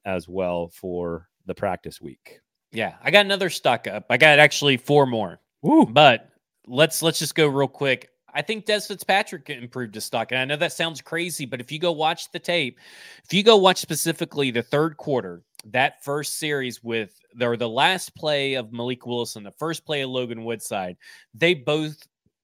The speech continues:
Speaker 2: missed a wide open Des Fitzpatrick. And if you go watch the first and second quarter and what they asked Des Fitzpatrick to do a lot of the time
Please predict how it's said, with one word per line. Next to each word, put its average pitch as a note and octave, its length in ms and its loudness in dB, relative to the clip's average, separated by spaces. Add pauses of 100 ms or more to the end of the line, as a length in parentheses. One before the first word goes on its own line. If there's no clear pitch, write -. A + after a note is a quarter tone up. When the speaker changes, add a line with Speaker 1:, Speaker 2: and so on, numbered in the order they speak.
(140)
Speaker 2:
missed B2+ 380 -8
a A#2+ 120 -6
wide B2 640 0
open B2 300 -4
Des A2 180 -2
Fitzpatrick. G#2+ 720 -6
And A#2 140 -10
if B2 120 -10
you B2+ 80 -8
go C#3+ 260 0
watch D#3+ 440 -2
the C#3 80 -10
first C#3 300 -8
and B2+ 80 -14
second A#2 360 -10
quarter C#3+ 300 -8
and A2+ 160 -12
what D3+ 240 -6
they E3 160 -4
asked D#3 260 -4
Des D3 140 -4
Fitzpatrick B2+ 640 -4
to - 100 -20
do C3 360 -6 (340)
a A#2 100 -6
lot C#3+ 240 2
of F3 100 -4
the D#3 80 -8
time G#2 440 -6